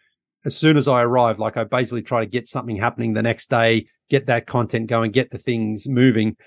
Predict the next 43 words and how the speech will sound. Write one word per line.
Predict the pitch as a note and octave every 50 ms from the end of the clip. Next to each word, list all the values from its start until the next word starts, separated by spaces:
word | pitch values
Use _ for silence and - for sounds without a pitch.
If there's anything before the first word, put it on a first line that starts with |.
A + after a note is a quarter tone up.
| _ _ _ -
and | D3 B2+ A#2
then | C3 C3 B2 A#2+
move | B2 B2 A2+ A2
on | A#2+ A#2+ A2
to | -
the | G#2+ A2
next | A2 A2+ A2+ - - -
place, | - C3+ A2+ G#2 G2 - -
whether | A#2+ B2+ A2+ A2+ A2+
or | A2+
not | A2 A2 A2+ -
that's | A#2+ G#2 G2+ - - - _ _ _ _ -
coming | A#2 A2 G#2+ G2+
back | - A#2+ A2+ -
to | - A2
Atlanta | G#2 A2+ B2 B2 A#2+ A#2+
or | - C#3 B2+ A#2+
trying | A#2+ - C3 A#2 A2+
to | G#2+ G2+
do, | F2+ B2 A#2+ A2+ A2 G2+ - _ _ _ _ _ _
you | - C3+ A#2
know, | G#2+
two | G#2 - - C#3+ B2
or | A#2
three | G#2+ - B2 A#2
cities | G#2+ - - C3 A#2+ A2+ G#2 G#2
on | A2 G#2+
the | G#2+ G#2+
one | G#2 A2 A#2+ A2+ G#2
trip | - - - B2+ A2 -
so | - - B2+
that | A2 G#2+ A2
I | G#2+
can | G2+ - A2 G#2
get | F#2+ B2 A#2 -
the | - G#2+
most, | G2+ G#2+ A2+ A2 G#2 - - _ _ _ -
uh, | B2+ A#2 A2 G#2+ G#2 G#2 G#2+ - -
out | B2 A2+ A#2 B2
of | A#2 G#2 G2 -
each | C#3 A#2+ A2 -
experience. | - - - - - A2 A2 C3 C3 G2+ F2+ F2+ - - -
Um, | A#2 A#2 A2 G#2+ A2 A2+ A2